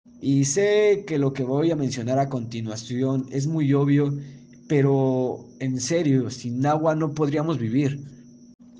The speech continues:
Todas las actividades, como lo mencioné al inicio, necesitan agua. Todos los ciclos, ya sean bioquímicos, físicos o cualquier actividad simple de nuestra vida,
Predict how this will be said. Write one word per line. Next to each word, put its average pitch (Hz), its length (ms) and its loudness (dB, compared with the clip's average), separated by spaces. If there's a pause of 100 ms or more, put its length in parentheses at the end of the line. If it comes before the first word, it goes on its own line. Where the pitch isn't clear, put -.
(280)
Todas 190 320 4
las 143 180 0
actividades, 139 720 2
como 127 240 -4
lo 117 100 -2
mencioné 117 360 -2
al 143 120 2
inicio, 139 600 0
necesitan 139 1000 -2
agua. 131 420 0
Todos 175 400 -2
los 127 160 2
ciclos, 143 640 -2
ya 135 100 -2
sean 131 300 -4
bioquímicos, 131 1000 -2
físicos 131 800 -6
o 123 100 -8
cualquier 143 380 0
actividad 139 640 0
simple 180 520 -4
de 127 120 0
nuestra 120 320 -6
vida, 131 400 -2